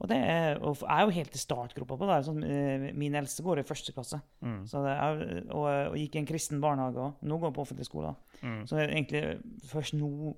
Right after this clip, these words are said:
Speaker 1: snart, at han vil begynne å komme i kontakt med det. Så det, det skal bli interessant å, for meg å oppleve, da.
Speaker 2: Ja. Jeg, jeg kan jo si det at det er jo ikke bare naturfag,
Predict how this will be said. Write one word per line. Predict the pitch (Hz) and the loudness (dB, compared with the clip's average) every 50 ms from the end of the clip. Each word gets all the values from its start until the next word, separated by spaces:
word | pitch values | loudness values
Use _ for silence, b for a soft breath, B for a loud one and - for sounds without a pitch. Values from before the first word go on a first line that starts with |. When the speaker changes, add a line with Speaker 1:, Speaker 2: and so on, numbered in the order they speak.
| - - | -10 -14
Speaker 1:
snart, | - - - 143 135 165 165 - - - - - - - - _ _ _ | -12 -6 -2 2 2 2 2 2 -2 -6 -6 -6 -10 -20 -20 _ _ _
at | - - - | -6 -2 0
han | 160 156 147 | 0 2 2
vil | 143 143 | 0 0
begynne | 143 143 139 131 | 0 0 0 0
å | |
komme | 131 135 135 | 0 0 -2
i | 123 135 | -2 -2
kontakt | - 135 120 - - | -4 -4 -6 -4 -4
med | 151 | -4
det. | 139 127 b b b b b b b b b | -4 -4 b b b b b b b b b
Så | - - | -10 -6
det, | - 143 143 139 | -4 -4 -4 -2
det | 139 139 131 | -2 -4 -2
skal | - 170 | -2 -4
bli | 160 160 | -4 -2
interessant | 143 151 143 - 143 135 127 | -2 -2 -2 -2 -2 -2 -2
å, | 147 143 139 139 143 | -4 -4 -4 -6 -8
for | 139 - 147 | -8 -8 -6
meg | 139 139 | -4 -2
å | 139 139 147 147 | 0 0 -2 -2
oppleve, | - 156 147 - 160 | -2 -4 -2 -2 -2
da. | 156 135 - _ _ _ _ _ _ _ _ _ _ _ _ - | -2 -4 -6 _ _ _ _ _ _ _ _ _ _ _ _ -8
Speaker 2:
Ja. | 117 104 104 - _ _ _ _ _ _ B B B B B - | -8 -8 -8 -10 _ _ _ _ _ _ B B B B B -14
Jeg, | - - - - | -14 -14 -10 -6
jeg | - 135 | -6 0
kan | - 165 160 | 2 4 2
jo | 156 | 4
si | - - 156 | 4 2 4
det | 143 139 | 6 6
at | 139 139 - - | 6 4 2 0
det | 139 139 | 2 2
er | 135 | 2
jo | 131 | 2
ikke | - 160 147 | 0 0 2
bare | 147 135 117 117 | 2 2 2 2
naturfag, | 123 127 127 - 131 117 117 - 143 139 135 | -2 -4 -2 -2 -4 -4 0 0 0 0 0